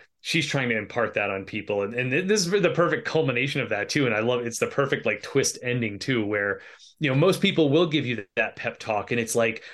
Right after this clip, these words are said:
"Oh, the next day he was discovered happy and, you know, oh, he died," you know,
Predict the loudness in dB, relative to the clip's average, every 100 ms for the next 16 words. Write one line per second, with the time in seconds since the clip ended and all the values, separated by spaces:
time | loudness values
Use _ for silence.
0 | -4 2 4 4 0 0 0 0 0 -2
1 | -2 -2 0 2 2 0 0 -4 -2 -2
2 | -2 -2 0 -2 -2 _ -10 -2 -2 -4
3 | -12 -18 -8 -8 -6